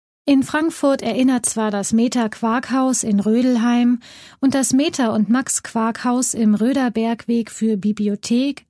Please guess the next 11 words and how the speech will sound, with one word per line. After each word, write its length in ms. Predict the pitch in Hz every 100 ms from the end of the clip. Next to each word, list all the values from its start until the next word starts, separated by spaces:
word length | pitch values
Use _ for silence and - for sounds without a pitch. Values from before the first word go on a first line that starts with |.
| -
Archiv 500 | 220 208 269 285 226
und 160 | 254
Geschichtswerkstatt 1120 | 240 - 294 - 220 226 226 - 233 226 - 220
des 160 | 202
awo 360 | - 233 226 240
Kreisverbands 760 | - 247 277 - 226 226 220
Frankfurt 640 | - 220 226 226 - 269 -
an 220 | 208 196
Meta 340 | 220 - 233
Quark 380 | 214 226 220 220
Hammerschlag. 640 | 269 220 196 214 196 196